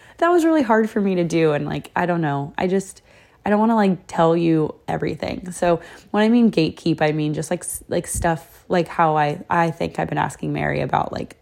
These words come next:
prices for manufacturers. Like, w-, did you see this outrageous price or was this normal? Like, I'm not asking her, like,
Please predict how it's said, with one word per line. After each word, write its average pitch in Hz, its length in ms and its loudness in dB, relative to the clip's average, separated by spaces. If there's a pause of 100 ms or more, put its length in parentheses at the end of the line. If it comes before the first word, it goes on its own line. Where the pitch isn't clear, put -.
(380)
prices 147 380 -4
for - 140 -8
manufacturers. 160 760 0
Like, 147 180 -6 (140)
w-, 156 300 -6
did 160 140 0
you 170 100 2
see 156 240 0
this 170 220 0
outrageous 196 420 2
price 190 380 -4
or 170 80 4
was 156 200 0
this 160 180 -4
normal? 185 420 2
Like, 151 180 -2 (360)
I'm 185 80 2
not 185 160 6
asking 175 320 2
her, 160 200 2
like, 156 200 2